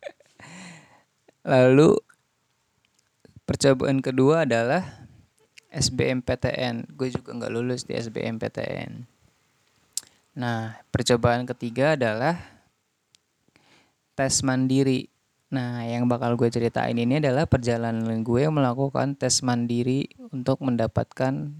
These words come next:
perkuliahan gue. Gue ngelakuin tes mandiri ini di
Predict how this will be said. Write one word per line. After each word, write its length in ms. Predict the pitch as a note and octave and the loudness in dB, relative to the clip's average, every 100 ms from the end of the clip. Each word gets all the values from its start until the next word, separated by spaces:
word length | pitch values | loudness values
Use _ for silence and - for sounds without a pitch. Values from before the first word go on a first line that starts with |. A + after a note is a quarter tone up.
| D#3+ D#3+ _ | -16 -18 _
perkuliahan 720 | - B2+ A#2+ A#2 A#2 A#2 A#2 | -6 -4 -2 -2 -2 -4 -4
gue. 240 | A#2 A#2 A#2 B2 _ _ _ _ _ - _ _ _ _ _ - | -4 -4 -6 -10 _ _ _ _ _ -20 _ _ _ _ _ -12
Gue 200 | C#3 D3 | 0 2
ngelakuin 560 | E3 D#3 C#3 - C3 B2+ | 2 2 0 2 2 2
tes 240 | B2+ B2 | -2 -4
mandiri 640 | B2+ B2 B2 B2 A#2+ A#2 A#2+ | -2 -2 0 -2 -2 -4 -2
ini 160 | C#3+ | 0
di 320 | D3+ C3 D#3+ | 0 0 0